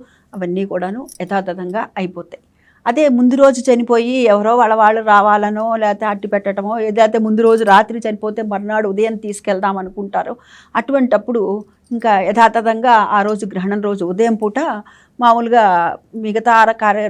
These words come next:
రోజులు ఎలా చేస్తారో అలా చేసేస్తారు. అయితే ఆ గ్రహణ సమయంలో గనక ఒకవేళ మరణిస్తే గనక ఆ సమయంలో అంటే చావు చెప్పి రాదు కదండి, మరణం అనేటటువంటిది ఎవరికి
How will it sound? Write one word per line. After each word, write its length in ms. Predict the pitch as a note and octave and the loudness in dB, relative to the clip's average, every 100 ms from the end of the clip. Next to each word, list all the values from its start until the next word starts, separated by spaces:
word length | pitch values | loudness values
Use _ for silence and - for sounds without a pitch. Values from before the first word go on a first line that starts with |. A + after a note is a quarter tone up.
| G3 | -2
రోజులు 240 | G3+ G3+ | -2 0
ఎలా 100 | F#3+ G3 | 2 2
చేస్తారో 300 | G3+ G3 A#3+ A3+ | 0 -2 0 2
అలా 120 | G3+ F3+ | 0 -2
చేసేస్తారు. 540 | C#3+ - - - - _ _ _ _ - | -6 -8 -10 -10 -10 _ _ _ _ -10
అయితే 180 | A3 G#3+ - G#3+ | -6 -4 -2 0
ఆ 20 | G#3 F3+ | 0 0
గ్రహణ 300 | F#3+ G3 C4 D4 | -2 0 0 0
సమయంలో 480 | C#4+ B3 A#3 A3 G#3 F3+ | 0 0 -2 -4 -2 -4
గనక 240 | E3+ F3 A#3+ D4 G3+ G#3 - _ - | -6 -6 0 2 2 0 -10 _ -12
ఒకవేళ 360 | G#3 G3 F3+ G#3+ G#3+ | -6 2 4 4 4
మరణిస్తే 560 | F3+ F#3+ B3+ B3 - A3+ G3+ | 4 4 2 -4 -4 -2 0
గనక 240 | E3 D#3+ A#3 G#3 F3+ - G3 | -2 -4 -2 0 0 -2 -4
ఆ 40 | G3 G#3 | -4 -4
సమయంలో 400 | G3+ A3 A3+ A#3 F3+ | -4 -4 -2 0 0
అంటే 200 | F#3 A#3 A#3 | -2 -6 -4
చావు 280 | - F#3 A3 A3+ | 0 2 0 -2
చెప్పి 200 | G#3 G#3+ G#3 | -8 -4 -2
రాదు 180 | G3 G3 | -2 -2
కదండి, 320 | F#3+ F#3 F#3 G#3 - | -4 -4 -10 -14 -12
మరణం 280 | G3 G3 G#3+ | -10 -6 -6
అనేటటువంటిది 600 | A3+ G#3+ G#3+ G#3 G#3+ A3 F3+ | -6 -10 -16 -10 -8 -4 -4
ఎవరికి 240 | G3 A#3+ | -4 -8